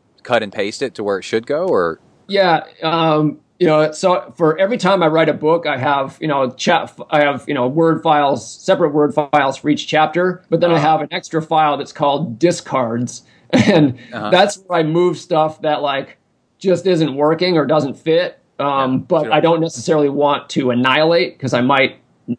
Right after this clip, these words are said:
Speaker 2: need it later. So
Speaker 1: Uh-huh.
Speaker 2: yeah, that's, there's that, uh, disca-, all important discards file. And it's funny, I talked to my dad about this. I mentioned that I had it, and he said, "You know what? I have, I do exactly the same thing." He just, all he d-, he just has a different name for it, but,
Speaker 1: Yeah.
Speaker 2: uh, yeah,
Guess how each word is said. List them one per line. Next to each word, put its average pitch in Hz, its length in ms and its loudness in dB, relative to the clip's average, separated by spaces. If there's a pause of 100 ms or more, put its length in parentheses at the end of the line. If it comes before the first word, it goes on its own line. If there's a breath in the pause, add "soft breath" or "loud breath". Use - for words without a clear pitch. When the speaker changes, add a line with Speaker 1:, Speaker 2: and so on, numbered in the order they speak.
Speaker 2:
need 139 180 2
it 123 140 -2
later. 143 500 0 (120)
So - 140 -2
Speaker 1:
Uh-huh. 139 100 2
Speaker 2:
yeah, 131 260 0 (140)
that's, 127 160 -2
there's 131 240 0
that, 123 360 -2
uh, 123 300 2 (400)
disca-, 156 420 0
all 170 220 2
important 147 360 0
discards 123 500 0
file. 113 440 0 (140)
And 160 80 0
it's 160 100 0
funny, 190 220 2
I 156 80 4
talked 156 240 0
to 151 60 -2
my 143 100 0
dad 151 240 0
about 127 240 -4
this. 131 160 -8
I 131 80 -6
mentioned 135 320 -8
that 127 80 0
I 131 140 0
had 127 180 -2
it, 123 60 -2
and 123 100 -6
he 131 60 -2
said, 139 260 -2
"You 147 60 -2
know 143 100 2
what? 147 160 2
I 135 80 -2
have, 131 300 0
I 147 80 2
do 147 120 0
exactly 151 680 0
the 135 100 -4
same 135 300 0
thing." 127 300 0
He 156 100 2
just, 151 160 0
all 170 160 2
he 170 80 4
d-, 160 180 0
he 147 140 0
just 156 140 0
has 147 120 2
a 131 60 -2
different 131 300 0
name 135 320 -2
for 120 260 0
it, - 180 -6
but, 120 200 0
Speaker 1:
Yeah. 98 120 -2
Speaker 2:
uh, 120 140 2
yeah, 131 140 0